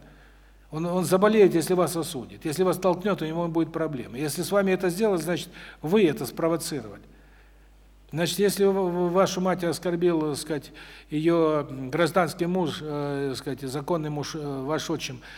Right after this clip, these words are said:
значит, наверное, из неё что-то такое полезло, что связано и с вами, и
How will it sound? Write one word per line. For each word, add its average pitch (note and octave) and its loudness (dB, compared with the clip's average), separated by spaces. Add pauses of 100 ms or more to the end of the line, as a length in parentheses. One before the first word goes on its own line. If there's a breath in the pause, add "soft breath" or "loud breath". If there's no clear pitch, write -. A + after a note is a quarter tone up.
(180 loud breath)
значит, F3 0
наверное, F#3+ 4
из D#3 2
неё G3 2
что-то F3 0
такое F#3 2
полезло, F#3 2
что E3+ -2
связано E3+ 0
и E3+ 0
с - -4
вами, E3 2 (340 loud breath)
и E3 6